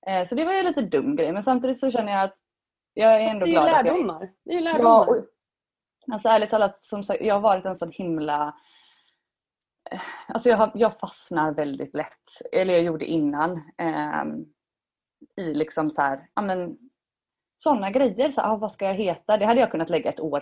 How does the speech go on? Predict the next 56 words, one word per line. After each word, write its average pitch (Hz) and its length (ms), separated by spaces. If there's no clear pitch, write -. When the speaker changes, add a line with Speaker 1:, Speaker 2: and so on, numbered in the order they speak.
Speaker 1:
på - 220
om 175 160
jag 151 100
hade 151 120
låtit 151 380
mig. - 280
Nu 202 200
var 156 220
det 170 80
bara 165 180
liksom 147 280
så 156 60
här, - 100
nej, 202 320
vet 190 120
du 170 60
vad, 160 240
nu 196 140
bara 175 160
kör - 280
vi, 165 180
för 175 60
att 160 180
du 190 80
måste 175 260
testa. - 400
Du 185 60
måste 190 140
Speaker 2:
Så 226 40
Speaker 1:
bara 175 180
Speaker 2:
bra. 190 80
Speaker 1:
ut - 60
och - 300
blogga 160 180
med 151 180
dig. - 200
Ehm, 160 720
och 180 80
så - 80
Speaker 2:
Och 196 40
det 294 60
är - 20
så 302 200
man 277 180
måste 247 240
göra. 240 400
Alltså, 240 280
ett 240 160
namn 254 380
är 196 60
viktigt, 233 600
absolut. 247 640
Men 226 180
just 240 180
på - 160
Instagram 190 800